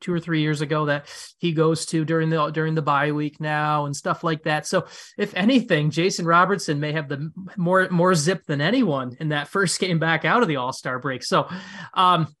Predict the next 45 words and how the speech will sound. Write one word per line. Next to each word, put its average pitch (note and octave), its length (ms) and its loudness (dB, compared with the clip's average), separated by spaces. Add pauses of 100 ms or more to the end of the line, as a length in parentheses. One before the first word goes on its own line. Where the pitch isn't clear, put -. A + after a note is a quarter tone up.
(100)
I'm G3 140 4
not G#3+ 140 6
as F3 160 0
scur-, F#3+ 300 -4
as E3+ 220 -6
concerned E3 420 -2
about C3+ 220 0
Jason. D3 400 -4
I C3 80 -6
think C3+ 360 -8
for - 200 -8
a C3+ 60 -8
player D#3 320 0
in C#3 100 0
his C#3+ 160 -2
position, C3 640 -6 (420)
if F3 180 -4
anything, D#3 420 0
it's C#3 120 -12
just - 220 -6
gonna C#3+ 100 -4
be C#3 120 -2
a C3+ 60 -4
leisurely C#3 500 0
skate C#3+ 540 -4 (100)
that, C3 360 -4
uh, B2 300 -4 (1080)
that D3 140 -8
gets E3 180 0
him D3+ 120 0
back D3 240 0
from C#3+ 180 -2
the C#3 60 -4
bye C#3+ 240 2
week C#3 160 -2
travels C#3+ 400 0
a C#3+ 60 -4
little D3+ 220 -4
bit D3 120 -2
earlier. F3 440 2
And, D3 400 -4 (440)
um, C#3 480 -2 (760)
and D#3 200 -2
hopefully, F3+ 840 2
uh, E3 560 0